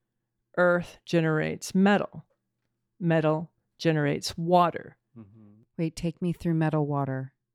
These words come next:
Speaker 3: How does metal generate water?
Speaker 1: Okay, that's the one that always gets a little, mm.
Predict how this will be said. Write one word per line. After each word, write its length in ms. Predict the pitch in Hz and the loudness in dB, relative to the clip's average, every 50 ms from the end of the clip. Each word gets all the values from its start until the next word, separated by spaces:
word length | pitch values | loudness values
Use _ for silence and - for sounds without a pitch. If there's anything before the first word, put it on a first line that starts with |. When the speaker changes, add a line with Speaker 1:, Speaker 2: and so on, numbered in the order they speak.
| _ _ _ _ _ _ | _ _ _ _ _ _
Speaker 3:
How 160 | - - 160 | -10 -6 -4
does 200 | 156 156 151 - | -4 -4 -4 -4
metal 280 | - 165 156 160 156 151 | -4 -4 -2 -2 -4 -4
generate 500 | 143 - 160 151 147 147 147 143 139 - | -4 -4 -2 -2 -2 -2 -2 -4 -4 -6
water? 440 | - 143 139 135 139 135 139 135 - _ _ - | -6 -6 -4 -4 -6 -6 -8 -10 -14 _ _ 0
Speaker 1:
Okay, 320 | 180 175 175 - 180 170 175 | 0 0 2 0 -2 -4 0
that's 320 | 165 185 190 190 - - | 2 4 4 4 2 0
the 100 | - 196 | -2 0
one 140 | 180 170 165 | 0 0 2
that 80 | 165 165 | 0 0
always 180 | 165 165 156 - | 0 0 -2 -4
gets 160 | - - - | -8 -8 -6
a 60 | 165 | -4
little, 320 | 165 160 156 156 156 151 - _ - - | -2 -2 -2 -2 -4 -6 -10 _ -8 -6
mm. 200 | 165 156 151 | -6 -6 -8